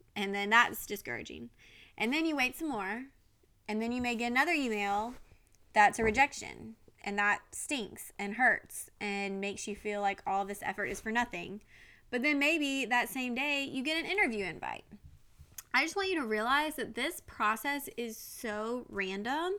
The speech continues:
and I understand that it is <laughs> so, so stressful and not really that much fun.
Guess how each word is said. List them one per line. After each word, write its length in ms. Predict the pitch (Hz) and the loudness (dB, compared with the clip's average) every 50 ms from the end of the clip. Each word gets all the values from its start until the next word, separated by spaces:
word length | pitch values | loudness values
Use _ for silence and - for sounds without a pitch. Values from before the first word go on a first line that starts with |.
| - - - - - - - - - | -6 -12 -18 -20 -20 -20 -20 -10 -6
and 140 | - 233 233 | 0 2 2
I 160 | 240 247 - - | 2 2 2 0
understand 640 | - 226 233 240 277 277 269 - - 226 220 226 233 | -2 -2 0 0 -2 -4 -6 -6 -8 -6 -4 -4 -2
that 100 | 226 220 | -2 -2
it 140 | 214 214 - | -2 -4 -4
is 160 | 214 214 202 | -4 -6 -6
<laughs> 320 | - - - - - 269 - | -8 -10 -6 -4 -2 0 0
so, 260 | 254 247 240 240 302 | 0 0 0 0 -2
so 420 | - - - 226 214 208 208 208 | -4 -4 -4 -2 -2 -2 -2 -4
stressful 640 | 240 - - - 196 196 - - - 208 208 208 208 | -6 -4 -2 -2 -2 -2 -4 -6 -8 -6 -6 -6 -6
and 440 | - 196 196 196 190 190 190 190 190 - - - - | -6 -6 -6 -6 -6 -6 -6 -6 -8 -10 -14 -12 -10
not 360 | 196 190 196 190 185 185 - | -8 -6 -4 -4 -4 -4 -4
really 200 | - 196 196 196 | -4 -4 -4 -2
that 160 | 190 190 190 196 | -2 -2 -2 -2
much 200 | - - - - | -4 -8 -10 -10
fun. 340 | - - - - - 226 | -12 -12 -10 -10 -12 -12